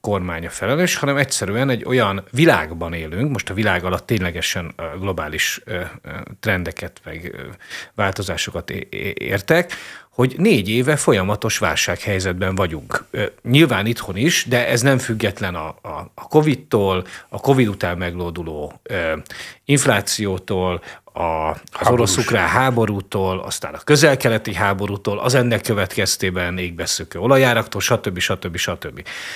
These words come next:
Speaker 1: Ö, és lehet egyébként egy olyan hatása ennek, ami nagyon érdekes, mert,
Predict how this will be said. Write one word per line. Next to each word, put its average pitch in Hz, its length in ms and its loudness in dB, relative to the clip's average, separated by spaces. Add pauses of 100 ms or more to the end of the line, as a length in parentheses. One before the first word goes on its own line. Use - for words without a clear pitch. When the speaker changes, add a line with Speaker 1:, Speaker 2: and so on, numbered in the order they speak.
(280)
Speaker 1:
Ö, 101 220 0 (500)
és - 320 0 (720)
lehet 196 420 4
egyébként 95 540 -2
egy 90 120 -4
olyan 85 480 -4 (500)
hatása 87 600 0
ennek, 80 600 -10 (360)
ami 107 160 0
nagyon 156 480 4
érdekes, - 920 -2
mert, 90 420 -4